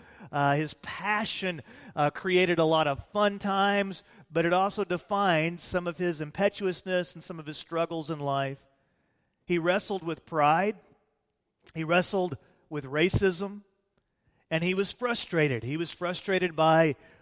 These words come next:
the society in which he was living. Professional fisherman. This is what he did. I enjoy fishing, but I have a problem with fishing. I'm not very good at it. <laughs> And so I like to go out and fish, but I'm, I'm pretty used to catching nothing.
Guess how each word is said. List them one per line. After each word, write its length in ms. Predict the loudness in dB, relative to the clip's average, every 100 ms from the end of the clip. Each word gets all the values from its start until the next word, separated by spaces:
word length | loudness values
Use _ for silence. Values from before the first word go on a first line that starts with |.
| -10
the 100 | -8
society 640 | -6 -2 2 2 0 -2
in 80 | -4
which 180 | -6 -8
he 100 | -8
was 200 | -8 -6
living. 440 | -8 -8 -12 -20 -20 _ _ _ _ _ _ _ _
Professional 500 | -8 -2 0 -2 -8
fisherman. 480 | -8 -8 -8 -12 -18 _ _ _ _ _ _ _ _ _ -18
This 200 | -16 -14
is 120 | -10
what 160 | -6
he 60 | -6
did. 320 | -6 -12 -14 -20 -20 _ _ _ _ _ _ _ _ _
I 180 | -8 -6 -4
enjoy 360 | -2 -2 -2
fishing, 580 | -2 -2 -2 -4 -14 -8
but 140 | -2
I 340 | 2 2 2 0
have 160 | -6 -8
a 40 |
problem 440 | -8 -6 -6 -8 -12
with 160 | -14
fishing. 480 | -12 -12 -12 -16 -18 _ _ _ _ _ _ -14
I'm 120 | -8
not 200 | -8 -4
very 180 | -6 -4
good 260 | -2 -2
at 160 | -2 -12
it. 220 | -18 -20
<laughs> 60 | -20 _ -14 -10
And 120 | -10
so 380 | -6 -2 0 -2 -6 -20 -8
I 100 | 0
like 240 | 4 4 2
to 80 |
go 160 | -2 0
out 200 | 0 -4
and 100 | -10
fish, 360 | -8 -6 -6 -6
but 100 | -2
I'm, 260 | 0 -2 -4
I'm 200 | -6 -6
pretty 200 | -6 -6
used 280 | -6 -10 -12
to 60 |
catching 420 | -6 -6 -4 -8 -8
nothing. 360 | -8 -8 -12